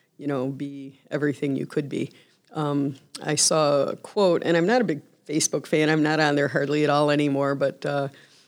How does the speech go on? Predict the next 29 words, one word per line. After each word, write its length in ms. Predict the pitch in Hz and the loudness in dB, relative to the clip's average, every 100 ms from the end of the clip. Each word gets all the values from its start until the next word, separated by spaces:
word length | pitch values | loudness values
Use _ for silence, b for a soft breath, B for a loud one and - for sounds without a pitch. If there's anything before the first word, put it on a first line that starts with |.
| - | -14
it 180 | - - | -10 -8
was 160 | 165 151 | -6 -6
a 60 | |
quote 380 | 151 - 170 156 | -6 0 0 0
like, 340 | - 151 147 147 | -2 -2 -2 -2
uh, 340 | 143 139 139 | -2 -2 -4
something 400 | - 170 165 160 | -2 -2 -2 -4
to 100 | - | -4
the 120 | 151 147 | -4 -6
effect 440 | 143 151 143 - | -2 -2 -2 -2
of, 340 | 143 135 135 - b b _ | -2 -2 -6 -16 b b _
you 80 | 156 | -6
know, 140 | 139 131 | -4 0
"God 260 | 156 156 | 0 0
made 220 | 165 151 139 | 0 2 2
all 260 | 165 175 | 4 4
these 240 | 160 151 147 | 4 2 0
beautiful 440 | 175 190 180 - | 0 0 -2 -2
mountains 640 | 147 185 170 - 147 143 | 2 4 2 0 -2 0
and 240 | 156 143 139 | -2 -2 0
rainbows 840 | 175 175 160 143 143 139 139 143 | 2 2 2 0 2 0 0 -2
and, 360 | 143 139 143 - - | -2 -2 -2 -6 -14
you 140 | 147 | -12
know, 420 | 147 139 135 135 139 - | -8 -6 -6 -8 -12 -2
all 140 | 175 | 0
these 260 | 165 160 - | 2 0 0
fabulous 680 | 170 180 170 165 156 - | 2 2 4 2 2 2
natural 580 | 156 151 165 - 160 151 | 2 2 2 0 0 0
wonders, 540 | 139 156 165 127 139 | 2 0 0 0 -2